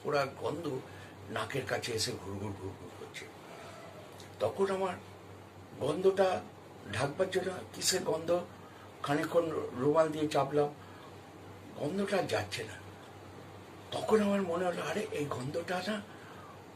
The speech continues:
ওই অচিন্তর বউকে যখন বডিটা বার করছিল, তখন এই গন্ধটা ছিল।" হুম, তাকিয়ে দেখি ওই বেঞ্চের মধ্যে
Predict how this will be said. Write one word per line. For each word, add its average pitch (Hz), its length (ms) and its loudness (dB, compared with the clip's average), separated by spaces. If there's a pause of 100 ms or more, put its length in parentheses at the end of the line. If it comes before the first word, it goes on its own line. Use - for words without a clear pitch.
ওই 131 240 4 (380)
অচিন্তর 180 440 -2 (160)
বউকে 147 420 4
যখন 156 380 0
বডিটা 147 300 2
বার 131 200 6
করছিল, - 460 -2 (600)
তখন 151 280 0
এই 151 100 4
গন্ধটা 151 540 4 (680)
ছিল।" 175 200 6 (2250)
হুম, 214 160 -2 (460)
তাকিয়ে 190 300 8
দেখি 196 280 6 (760)
ওই 185 200 6 (380)
বেঞ্চের 170 380 6
মধ্যে 147 320 4